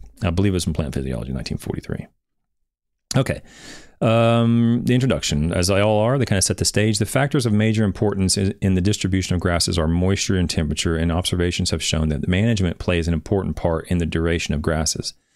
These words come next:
The present investigation was initiated to determine, one, the relative survival of a number of turf grasses under different degrees or intensities of moisture and temperature.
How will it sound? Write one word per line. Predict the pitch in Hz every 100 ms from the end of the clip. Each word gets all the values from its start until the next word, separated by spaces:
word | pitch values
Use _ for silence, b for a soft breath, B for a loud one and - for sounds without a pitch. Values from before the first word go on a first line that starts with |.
| b b b -
The | 98
present | - 127 143 117
investigation | 107 104 - 101 87 82 - 85
was | 82 82
initiated | 85 107 104 - 80 80 76
to | 92
determine, | 85 101 82 65 69 - _ _ _ _ -
one, | 95 90 62 60 b b b b _
the | 98
relative | 92 104 120 - 135 120
survival | - 104 90 92 90 90 92
of | 92 82
a | 82
number | 82 85 98 92
of | -
turf | 110 107
grasses | - 78 76 - - -
under | 95 90
different | 80 104 - 104
degrees | 101 92 82 73 73 - -
or | 92
intensities | 85 - 104 87 76 71 76 - _ _ -
of | 80
moisture | 87 90 90 - 90
and | 82
temperature. | 80 - - -